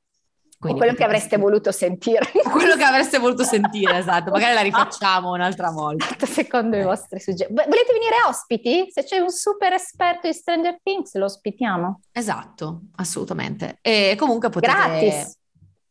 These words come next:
Speaker 2: Cioè, no, nel senso che non vi paghiamo, nel senso che voi non dovete
Speaker 1: <laughs>
Speaker 2: pagarci.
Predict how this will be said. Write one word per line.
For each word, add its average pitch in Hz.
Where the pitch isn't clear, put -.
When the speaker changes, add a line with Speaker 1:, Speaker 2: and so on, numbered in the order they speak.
Speaker 2:
Cioè, 202
no, 240
nel 208
senso 196
che 202
non 180
vi 180
paghiamo, 175
nel 196
senso 214
che -
voi 233
non 208
dovete 220
Speaker 1:
<laughs> -
Speaker 2:
pagarci. 226